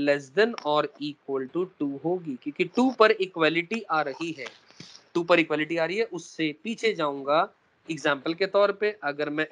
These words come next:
x की value one मानूं, तो ये sin alpha plus cos alpha बनेगा। आप अपने आप सोच करके देखें, sin alpha plus cos alpha बनेगा, तो basically ये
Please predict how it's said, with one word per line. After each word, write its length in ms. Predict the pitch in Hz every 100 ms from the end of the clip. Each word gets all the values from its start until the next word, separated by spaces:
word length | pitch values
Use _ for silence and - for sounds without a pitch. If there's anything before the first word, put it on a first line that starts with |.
| 160
x 140 | -
की 140 | - 170
value 320 | 151 151 139
one 180 | 151 226
मानूं, 340 | 220 208 165 127 _ _ _ _ _ _ _
तो 220 | 165 160 -
ये 140 | 151 151
sin 480 | - 185 175 214
alpha 460 | 202 202 202 208 233 254 _ _ _ _ _
plus 360 | 160 170 196 - -
cos 300 | 170 180 - -
alpha 420 | 147 143 - 190
बनेगा। 560 | 165 131 120 113 117 104 _ _ -
आप 140 | 131
अपने 220 | 127 143 151
आप 120 | 143
सोच 240 | - 131
करके 280 | - 131 131
देखें, 460 | 127 123 - 202 214 _ _ _ -
sin 360 | - 170 196 208
alpha 420 | 165 - 147 147 147 - - _ -
plus 260 | 185 220 - -
cos 280 | 160 165 - 147
alpha 320 | 147 147 185
बनेगा, 520 | 170 156 156 170 196 214 _ _ _
तो 80 | 175
basically 560 | 156 156 160 214 196 190
ये 380 | 190 202 220